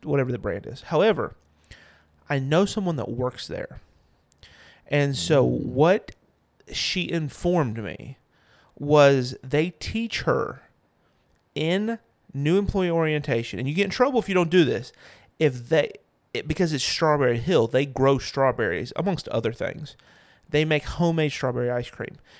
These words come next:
Speaker 1: When they, when you're asked by a, uh, a patron, "What's your favorite flavor here?"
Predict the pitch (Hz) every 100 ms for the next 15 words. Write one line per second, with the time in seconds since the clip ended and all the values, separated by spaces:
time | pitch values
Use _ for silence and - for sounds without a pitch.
0 | _ - 139 127 151 - 151 135 139 196
1 | - 175 104 117 - - - - 147 135
2 | 143 143 - _ _ - - - - 131
3 | 127 120 107 - _ - 123 - 175 170
4 | 127 110 143 - _ _ _ _ _ _
5 | _ _ _ _ - 180 277 - 302 349
6 | 175 139 110 - 117 113 110 120 104 82
7 | -